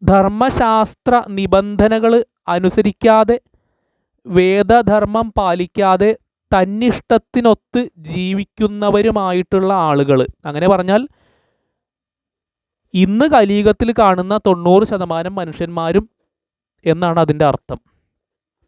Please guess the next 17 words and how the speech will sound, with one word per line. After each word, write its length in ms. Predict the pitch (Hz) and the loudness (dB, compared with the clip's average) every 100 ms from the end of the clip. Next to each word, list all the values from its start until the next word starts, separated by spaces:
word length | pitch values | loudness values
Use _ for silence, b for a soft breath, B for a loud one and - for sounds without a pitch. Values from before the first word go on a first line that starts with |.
| _ _ | _ _
അങ്ങനെയുള്ള 380 | 156 165 165 170 160 | -2 2 4 4 4
ആളുകൾ, 300 | 151 147 156 - _ _ _ _ _ - | 2 2 0 -2 _ _ _ _ _ -12
ഈശ്വര 340 | 180 180 202 208 185 | -8 0 0 2 -2
നിഷേധികളായിട്ടുള്ളവർ, 1040 | - 190 185 202 196 180 170 170 165 202 269 _ _ _ _ - | 2 4 4 0 0 -2 -2 -4 -4 -4 -10 _ _ _ _ -10
ഈശ്വരനില്ല, 720 | 180 175 202 180 180 165 156 208 233 _ _ _ _ - | -6 0 0 0 -2 -4 0 -2 -2 _ _ _ _ -8
ഈ 60 | 185 185 | -2 0
പ്രപഞ്ചം 440 | 170 175 170 190 208 | 0 0 0 -2 0
തനിയെ 340 | 170 170 190 185 | -2 0 2 2
ഉണ്ടായതാണ് 720 | 170 165 170 175 175 165 185 - 156 | 2 0 2 2 0 0 -6 -6 -4
ഭഗവാൻ 380 | 160 165 185 202 190 | 0 2 0 0 -6
എന്ന് 140 | 180 185 | -4 -2
പറയുന്നത് 340 | 175 170 170 175 | -2 -4 -6 -4
കള്ളത്തരമാണ്, 800 | 165 151 156 180 175 170 151 185 226 _ _ _ _ _ _ _ _ _ | -2 -2 0 0 0 0 -4 -8 -12 _ _ _ _ _ _ _ _ _
വെ-, 260 | 156 160 160 165 | 0 2 2 0
വെറുതെ 340 | 160 170 185 - | 0 -2 -2 0
പറയുകയാണ്, 600 | 165 160 175 180 160 165 - _ _ _ | -2 0 2 2 2 0 -8 _ _ _
ഇതൊക്കെ 260 | 160 170 | -2 -2